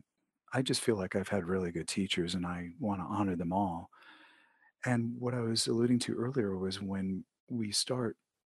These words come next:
to make decisions based on our intuition, even if it doesn't make sense in the,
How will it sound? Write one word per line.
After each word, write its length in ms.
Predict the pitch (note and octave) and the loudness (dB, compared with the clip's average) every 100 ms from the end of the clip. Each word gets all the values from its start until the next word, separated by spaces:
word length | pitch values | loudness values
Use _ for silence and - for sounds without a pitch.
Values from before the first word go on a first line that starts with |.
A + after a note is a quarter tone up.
| _ _ _ - | _ _ _ -4
to 120 | B2+ | 0
make 220 | G2+ G2 | 0 0
decisions 600 | - - B2 A2 G2+ F#2+ | 0 2 4 2 2 0
based 420 | - G2+ G2 - G#2 | -2 0 2 2 2
on 280 | F#2+ F#2+ | 0 0
our 160 | F#2+ F#2+ | 0 0
intuition, 640 | G2+ G2+ G2 G2+ - F#2 F2 | 0 0 0 0 2 -2 0
even 300 | A#2 A2+ B2 | 2 4 4
if 140 | A#2 | 4
it 140 | F#2+ - | 2 2
doesn't 400 | G#2 C3+ C3+ A#2 | 2 4 2 2
make 260 | A2 G#2+ | 0 2
sense 720 | - C3 A#2 D2 - - - - - - - - - _ - | 4 4 2 0 0 2 2 0 -10 -20 -20 -20 -20 _ 0
in 120 | A2+ | 2
the, 160 | G2+ | 4